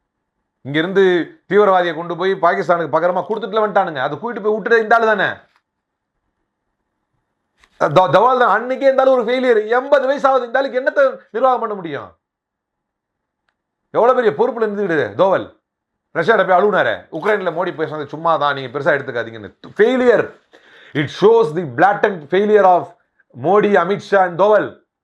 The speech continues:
ராஜினாமா பண்ணுங்கய்யா, தகுதி இல்லாதவங்கலாம்.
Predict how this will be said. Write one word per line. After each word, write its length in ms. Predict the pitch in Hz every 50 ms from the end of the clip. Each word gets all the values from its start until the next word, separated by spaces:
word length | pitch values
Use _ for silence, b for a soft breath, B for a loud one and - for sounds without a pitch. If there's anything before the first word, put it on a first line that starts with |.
| _ _ _ _
ராஜினாமா 540 | - 139 175 240 269 302 302 302 302 294 269
பண்ணுங்கய்யா, 560 | 277 254 262 240 220 190 175 160 156 156 156
தகுதி 260 | - 180 208 220 226
இல்லாதவங்கலாம். 600 | 233 208 202 185 180 160 156 156 147 135 123 117